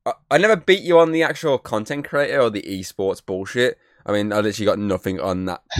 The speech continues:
that side of it. I mean, you got, um, two of those in terms of, like, the content and esports bullshit. You got two of those ones. Uh, I got, obviously, n-, not an at all.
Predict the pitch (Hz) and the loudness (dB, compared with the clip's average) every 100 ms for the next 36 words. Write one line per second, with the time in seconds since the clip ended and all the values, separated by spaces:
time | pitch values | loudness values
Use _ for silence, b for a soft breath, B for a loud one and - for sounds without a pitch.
0 | - 139 - - 95 104 104 107 107 113 | 0 0 0 2 2 2 0 0 0 -2
1 | 95 107 101 - _ _ _ _ _ 104 | 4 6 6 0 _ _ _ _ _ 4
2 | 101 98 98 98 95 - _ _ _ _ | 6 6 2 0 -6 -12 _ _ _ _
3 | _ _ _ _ _ _ _ - - 117 | _ _ _ _ _ _ _ -6 0 2
4 | 104 101 98 98 104 98 - 101 95 - | 4 4 4 0 -6 -8 -8 -10 -12 -10
5 | 107 95 95 98 98 92 87 _ _ - | -8 -8 -6 -6 -4 -4 -6 _ _ -10
6 | 101 101 95 98 - 92 - 95 - - | -8 -8 -10 -10 -12 -12 -6 -6 -6 -8
7 | 95 - 98 95 _ _ _ _ 110 92 | -10 -6 -4 -4 _ _ _ _ -2 -2
8 | - - 98 92 98 101 98 101 104 - | -2 -6 -2 0 0 0 -4 -4 -10 -16
9 | _ _ _ _ _ _ _ _ _ _ | _ _ _ _ _ _ _ _ _ _
10 | _ _ 101 95 104 - - 98 95 - | _ _ -4 -2 0 0 -2 -4 -6 -12
11 | 90 - - 113 113 98 98 95 - 98 | -18 -18 -6 -2 0 0 -2 -4 -4 -6
12 | 90 95 92 95 98 | -4 0 4 2 0